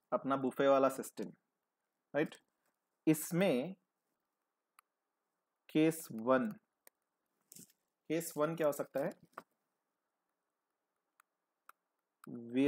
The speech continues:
are facing towards center, we are facing towards center, मतलब मैं अच्छे से ड्रॉ करता हूँ,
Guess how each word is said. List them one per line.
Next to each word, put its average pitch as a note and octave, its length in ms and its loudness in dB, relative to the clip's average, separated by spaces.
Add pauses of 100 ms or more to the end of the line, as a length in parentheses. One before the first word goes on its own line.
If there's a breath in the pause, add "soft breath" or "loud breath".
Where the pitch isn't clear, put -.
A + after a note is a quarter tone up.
are B2 180 6 (680)
facing D#3 540 0 (100)
towards C3+ 480 2 (680)
center, A#2 520 4 (2000)
we C3 180 2 (100)
are D3 120 2 (140)
facing D3 420 -2
towards D3 300 2
center, G#2+ 340 -4 (280)
मतलब A2 440 -2 (3250)
मैं G3 160 -14
अच्छे - 220 -10
से - 140 -8
ड्रॉ - 280 -8
करता - 220 -12
हूँ, C#3 120 -12